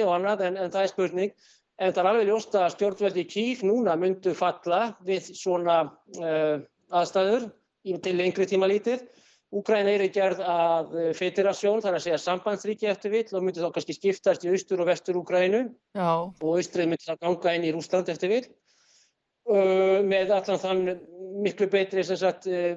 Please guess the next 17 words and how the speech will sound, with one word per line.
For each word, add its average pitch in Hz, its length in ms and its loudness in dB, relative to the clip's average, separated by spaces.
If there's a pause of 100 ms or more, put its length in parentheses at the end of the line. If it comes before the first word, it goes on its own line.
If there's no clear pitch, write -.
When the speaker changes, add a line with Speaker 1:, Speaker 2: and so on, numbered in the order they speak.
(160)
Speaker 1:
hvað 185 220 2
varðar 180 420 2
efnahag 190 540 0
og, 180 420 0
og 180 80 -2
lífskjör, 208 480 0 (320)
mun, 190 320 2
mun 190 200 2
betri 196 420 2 (180)
í 185 80 2
Rússlandi. 214 480 0
Þetta 165 220 -2
er - 20 -18
fátækasta 180 560 0
ríki 175 240 0
álfunnar 190 500 2
núna, 190 360 0